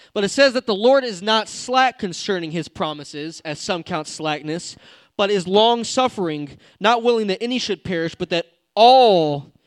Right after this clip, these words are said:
should come to repentance. So at the very least, even to repentance, everyone's called. So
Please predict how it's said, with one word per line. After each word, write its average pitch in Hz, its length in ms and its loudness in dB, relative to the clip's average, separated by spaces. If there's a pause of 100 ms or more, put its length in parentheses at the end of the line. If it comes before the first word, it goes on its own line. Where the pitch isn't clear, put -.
(280)
should 190 280 -4
come 214 260 -2
to 208 200 -4
repentance. 185 600 -4
So 220 160 4
at 220 80 0
the 233 80 4
very 277 340 4
least, 196 380 0
even 254 280 0
to 233 200 -2
repentance, 196 760 -4 (360)
everyone's 214 680 4
called. 160 680 -2 (200)
So 226 480 6